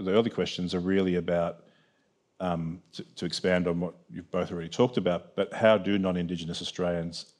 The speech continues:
outside of turning up at the turnstile and ticking the yes box, um, what is the work of non-Indigenous Australians? How do they do that without offending culture and First Nations people?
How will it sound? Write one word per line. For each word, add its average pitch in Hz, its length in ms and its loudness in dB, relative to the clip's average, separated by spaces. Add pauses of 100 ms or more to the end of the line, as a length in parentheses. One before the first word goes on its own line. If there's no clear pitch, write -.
outside 104 500 6
of 90 280 -4 (200)
turning 95 320 4
up 120 160 2
at 104 60 -2
the 90 80 -8
turnstile 95 760 0
and 87 240 -2 (220)
ticking 90 320 -4
the 90 100 0
yes 92 240 -2
box, - 440 -8 (680)
um, 92 400 2 (260)
what 110 200 6
is 113 140 6
the 110 100 2
work 90 240 4
of 87 100 0
non-Indigenous 87 800 -2
Australians? 87 500 -2 (200)
How 110 220 8
do 107 60 6
they 101 120 10
do 98 160 4
that 95 140 4
without 95 240 4
offending 107 680 2 (200)
culture - 460 0 (120)
and 92 120 -2
First - 280 -2
Nations 101 340 -4
people? 104 420 -4